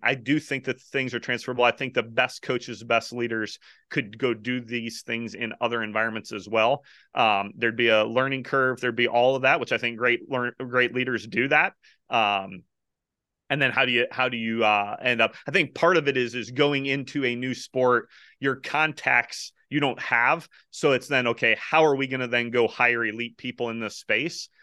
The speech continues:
And we just would probably need to be intentional with where we go to try to find those,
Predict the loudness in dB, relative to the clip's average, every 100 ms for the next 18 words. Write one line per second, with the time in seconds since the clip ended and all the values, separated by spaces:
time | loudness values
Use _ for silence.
0 | _ _ -4 -2 -2 -6 -8 -6 -4 -6
1 | -6 -6 -6 -8 -2 0 0 -4 -4 -6
2 | -4 -6 -6 -6 -2 -2 -2 -4 0 0
3 | -2 -2 -4 -4 -6 -6 -6 -6 -6 -4
4 | -6 -8 -10